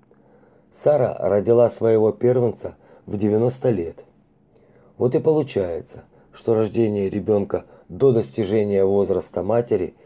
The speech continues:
в девяносто лет является грехом. Потому христианские священники и не пускают родителей на обряд крещения их младенца,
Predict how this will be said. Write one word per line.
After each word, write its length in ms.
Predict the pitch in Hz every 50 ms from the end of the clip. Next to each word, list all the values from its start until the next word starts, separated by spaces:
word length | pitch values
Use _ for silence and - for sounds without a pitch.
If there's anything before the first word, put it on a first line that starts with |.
| - - -
в 140 | - 98
девяносто 560 | 98 107 104 104 104 98 95 87 - - - 92
лет 300 | 92 113 127 131 - - - _ _ _ _ _ -
является 600 | 101 107 107 101 98 98 98 95 95 - - 104
грехом. 520 | 95 107 113 - - - 80 80 - - - _ _ _ _ _ _ _ _ _ _ _ _ _ _ _ _ _ _ _ _ _ _ _ _
Потому 460 | - 113 110 - 123 131 147 160 143 110
христианские 920 | - - 120 110 - - - 113 107 104 104 101 - - - 101 98 90
священники 840 | - - - 101 - - - 120 127 131 123 120 117 - 117 107 - - - - - - - _
и 100 | - 131
не 100 | 151 156
пускают 600 | 139 135 156 131 - - 107 98 95 92 92 - -
родителей 720 | 90 95 87 82 110 117 117 123 127 123 127 131 131 - - - -
на 220 | - - 104 104 101
обряд 320 | 95 90 98 104 98 98
крещения 840 | - - 90 92 87 - - - 101 107 107 110 117 120 113 - - - - - _ _
их 200 | - 101 87 -
младенца, 800 | 107 113 117 120 104 87 90 87 82 82 85 - - - -